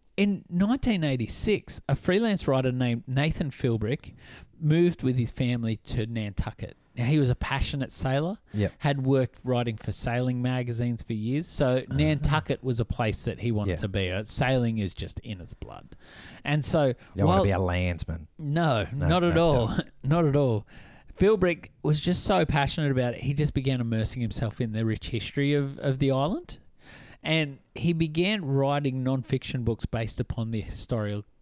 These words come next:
Speaker 1: historical accounts that he heard throughout it, would research it. And in nineteen ninety-four, he publishes his first book.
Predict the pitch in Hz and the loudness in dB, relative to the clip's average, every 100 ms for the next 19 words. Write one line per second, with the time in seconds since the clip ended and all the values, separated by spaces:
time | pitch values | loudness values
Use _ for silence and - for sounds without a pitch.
0 | - - 151 - 190 143 110 92 - 104 | -10 -6 -4 0 0 0 -2 -2 -2 -4
1 | 92 - 110 90 92 - - 104 92 90 | -6 -6 -6 -6 -12 -10 -4 -2 -4 -8
2 | _ _ - - - 113 120 110 - - | _ _ -20 -8 -2 2 2 0 -6 -14
3 | - - 135 127 127 - - 123 117 - | -6 -2 2 4 4 2 2 2 2 0
4 | 120 101 - - 156 156 156 - 165 175 | -2 -4 -14 -4 0 0 -4 -2 0 2
5 | 175 - 156 143 131 131 117 - 143 135 | 2 2 2 2 2 2 -2 -2 2 2
6 | 107 98 - - 127 117 - 107 95 104 | 2 -2 -14 -6 -4 -2 -2 -4 -4 -8
7 | 87 98 - 101 - - - - | -10 -10 -8 -8 -8 -10 -12 -16